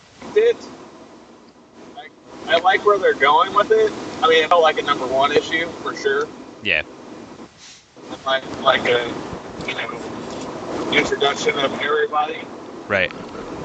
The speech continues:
Speaker 1: All over again, or to each other. Um,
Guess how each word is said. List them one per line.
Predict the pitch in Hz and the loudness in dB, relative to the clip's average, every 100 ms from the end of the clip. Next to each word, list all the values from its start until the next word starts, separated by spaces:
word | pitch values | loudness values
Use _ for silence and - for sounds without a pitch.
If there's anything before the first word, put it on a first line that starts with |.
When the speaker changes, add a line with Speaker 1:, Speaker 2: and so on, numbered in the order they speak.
| - - - - - 143 | -8 -8 -8 -8 -8 -2
Speaker 1:
All | 143 143 | 0 2
over | 139 143 143 | 2 0 0
again, | 156 147 | 0 2
or | 143 139 | 2 0
to | - 175 | -2 -4
each | 147 | 2
other. | 147 143 147 - - - - - - - - - - - - - - - - - - - | 2 2 0 -4 -12 -12 -12 -14 -14 -16 -18 -20 -20 -20 -20 -20 -20 -20 -20 -18 -8 2
Um, | 143 139 | 4 4